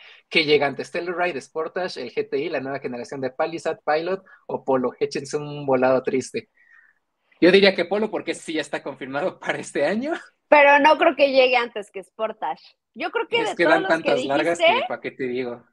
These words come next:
Speaker 1: ¿Eh?
Speaker 2: No, no,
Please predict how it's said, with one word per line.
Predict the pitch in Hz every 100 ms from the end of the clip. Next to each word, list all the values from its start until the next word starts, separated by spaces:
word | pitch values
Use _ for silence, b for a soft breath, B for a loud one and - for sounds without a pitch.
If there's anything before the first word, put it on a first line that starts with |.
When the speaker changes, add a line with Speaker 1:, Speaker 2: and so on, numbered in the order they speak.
| _ _
Speaker 1:
¿Eh? | 151 - _ _ _ _ _ _ _ _
Speaker 2:
No, | 208 285 - 143 202 - 120
no, | 269 269